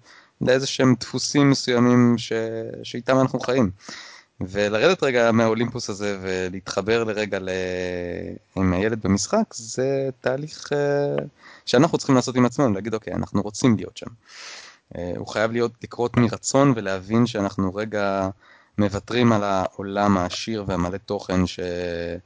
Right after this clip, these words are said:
של עולם המבוגרים, ולצאת רגע ולהיות רגע ילדים שוב.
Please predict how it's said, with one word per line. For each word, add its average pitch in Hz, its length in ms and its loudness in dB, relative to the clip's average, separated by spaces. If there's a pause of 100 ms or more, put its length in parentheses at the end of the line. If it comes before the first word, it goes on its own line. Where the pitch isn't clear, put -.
(280)
של 98 220 -2
עולם 101 240 4
המבוגרים, 98 580 0
ולצאת 98 1040 -6
רגע 123 260 0
ולהיות 101 400 -4
רגע 98 240 -4
ילדים 95 400 2
שוב. 85 200 -4